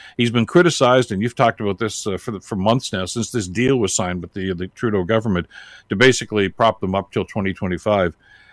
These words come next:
Uh, but Singh's starting to make noises right now, like he's just not too happy with the deal and, and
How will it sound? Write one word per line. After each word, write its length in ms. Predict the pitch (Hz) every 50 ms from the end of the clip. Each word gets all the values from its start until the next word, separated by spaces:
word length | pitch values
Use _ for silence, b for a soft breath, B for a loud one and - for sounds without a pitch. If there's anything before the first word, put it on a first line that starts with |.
| b b
Uh, 280 | - 104 104 104 107 107
but 320 | - - 107 123 120 - - - - - - - - - 120
Singh's 400 | - - - - 175 196 180 -
starting 320 | - 147 143 151 151 139 127
to 40 |
make 200 | 120 120 110 98
noises 420 | 104 113 120 139 131 123 127 95 85
right 180 | 95 95 92
now, 200 | 90 92 95 104
like 100 | 107 101
he's 140 | 95 107 95
just 240 | 101 95 - - -
not 220 | 120 127 123 -
too 100 | - 131
happy 280 | 110 107 110 110 - 123
with 140 | 104 107 101
the 80 | -
deal 380 | 98 87 98 107 117 123 123 120
and, 200 | 101 98 101 107
and 340 | - 110 113 113 107 101 104